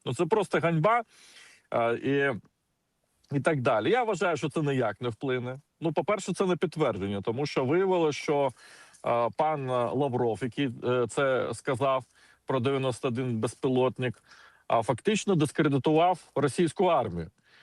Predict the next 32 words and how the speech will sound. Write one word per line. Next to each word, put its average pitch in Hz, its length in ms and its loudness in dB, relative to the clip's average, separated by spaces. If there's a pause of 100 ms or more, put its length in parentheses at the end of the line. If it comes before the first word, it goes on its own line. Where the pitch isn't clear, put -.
(160)
Бо 156 160 4
за 160 120 4
даними 156 840 2
тих 160 160 0
же, 139 200 0 (360)
тих 170 160 2
же 151 180 0 (260)
росіян, 165 500 0 (520)
<laughs> - 500 -8
дол-, 127 520 6
е, - 20 2
долетіло 180 640 4
десь 180 200 2
дев'ятнадцять 185 640 0
безпілотників, 104 1000 -2
да? 117 240 0 (380)
Російська 196 500 0
армія 139 500 0
була 151 320 0
змушена 170 520 -2
робити 165 400 0
новий 160 300 0
прес-реліз, 147 840 -2 (360)
щоб 165 200 -2
підтверджувати, 190 800 0
що 170 160 -2
начебто 185 460 0
воно 190 280 0
те 190 160 -2
щось 175 280 -2
летіло 185 560 0
туди. 90 340 -8